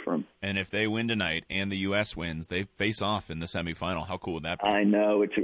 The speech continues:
Speaker 1: which would be unbelievable.
Speaker 2: That would be
Speaker 1: Um, it's,
Speaker 2: incredible.
Speaker 1: it's interesting 'cause,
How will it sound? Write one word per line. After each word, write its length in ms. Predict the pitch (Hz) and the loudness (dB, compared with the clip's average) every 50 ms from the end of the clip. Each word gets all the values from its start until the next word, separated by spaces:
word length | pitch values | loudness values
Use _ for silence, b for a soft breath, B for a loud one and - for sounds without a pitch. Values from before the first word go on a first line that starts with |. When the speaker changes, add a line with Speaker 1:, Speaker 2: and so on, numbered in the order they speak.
| - - | 0 2
Speaker 1:
which 200 | - 113 107 98 - | 2 2 2 2 2
would 160 | 110 107 98 | 2 2 4
be 100 | 98 107 107 | 4 4 4
unbelievable. 1000 | 104 104 98 101 98 101 104 104 104 104 101 98 95 101 90 78 64 60 - - - | 4 4 4 4 4 6 6 6 6 6 4 4 2 2 2 2 2 0 0 -4 -4
Speaker 2:
That 100 | 95 90 | -2 0
would 200 | 107 107 98 98 | 2 4 4 4
be 60 | 95 95 | 4 4
Speaker 1:
Um, 60 | 82 | 4
it's, 100 | 98 82 | 4 2
Speaker 2:
incredible. 240 | 85 - 135 131 120 | 2 2 2 4 2
Speaker 1:
it's 140 | 110 - - | 2 2 2
interesting 520 | 147 131 139 135 113 - 120 113 107 101 - - | 2 2 2 0 0 0 0 2 2 0 2 2
'cause, 180 | 117 110 110 | 2 2 2